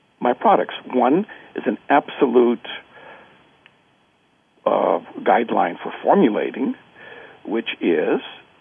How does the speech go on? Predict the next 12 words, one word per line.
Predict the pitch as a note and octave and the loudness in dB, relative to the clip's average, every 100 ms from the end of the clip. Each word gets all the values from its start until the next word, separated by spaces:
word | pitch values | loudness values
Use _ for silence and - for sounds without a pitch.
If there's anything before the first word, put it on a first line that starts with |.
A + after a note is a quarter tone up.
| - | -10
that | F2+ D2+ - - - _ _ _ - | -6 -4 -6 -14 -20 _ _ _ -20
if | - | -8
you | A#2 | -6
can't | - B2+ G2 - | -4 -6 -6 -8
eat | E3+ E3+ | -6 -4
it, | - - - - _ _ _ _ _ - | -6 -8 -20 -20 _ _ _ _ _ -4
don't | - - | -4 -2
put | C3+ | -4
it | B2+ | -2
on | A2+ D3 | 0 -2
your | F3 | -4
skin. | - B3 G3+ | -2 -2 -2